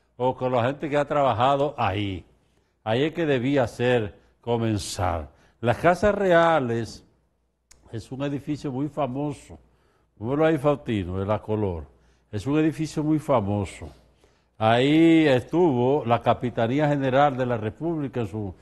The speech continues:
digo, la Capitanía General de España, estuvo la Real Audiencia de España, vivió Bartolomé Colón un tiempo, ahí estuvo, ¿verdad?, otras instituciones, y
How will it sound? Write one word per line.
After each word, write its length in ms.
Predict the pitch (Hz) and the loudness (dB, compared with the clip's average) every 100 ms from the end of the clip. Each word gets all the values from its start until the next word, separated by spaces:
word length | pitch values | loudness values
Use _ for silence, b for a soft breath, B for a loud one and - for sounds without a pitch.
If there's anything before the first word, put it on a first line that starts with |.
| b - | b -4
digo, 240 | 131 135 | 0 2
la 140 | 113 | 2
Capitanía 540 | 98 95 101 107 107 123 | 0 -2 -4 -4 -4 -2
General 520 | 139 127 123 143 139 | -2 0 4 4 2
de 100 | 123 | -2
España, 580 | - 151 170 156 139 127 b b b | -2 2 2 2 -4 -8 b b b
estuvo 560 | 110 101 135 143 139 139 | -4 -2 0 2 4 6
la 280 | 131 123 | 6 6
Real 320 | 110 120 131 135 | 2 2 4 4
Audiencia 540 | 123 131 135 117 127 | 2 2 0 2 2
de 100 | 117 | 2
España, 640 | - 160 160 151 139 127 117 B B | 2 4 4 4 -2 -4 -8 B B
vivió 460 | 113 131 117 139 | 0 2 4 6
Bartolomé 600 | 139 123 131 117 110 117 | 6 4 0 -2 -2 -4
Colón 400 | 120 131 147 156 | 0 2 4 2
un 180 | 147 147 | 2 -2
tiempo, 640 | 185 185 180 - 156 131 b b b | 2 4 4 0 -6 -6 b b b
ahí 420 | 117 127 135 139 | 4 4 4 2
estuvo, 840 | 131 120 143 139 135 135 131 123 120 | 0 -2 -2 0 2 4 4 4 2
¿verdad?, 480 | 117 143 160 147 127 | 2 2 2 2 2
otras 440 | 139 156 151 123 | 2 0 0 0
instituciones, 920 | 131 131 127 127 113 151 160 143 135 b b b | -2 -6 -10 -10 -6 -2 0 0 -4 b b b
y 640 | 131 170 160 156 165 165 | 2 6 6 6 4 2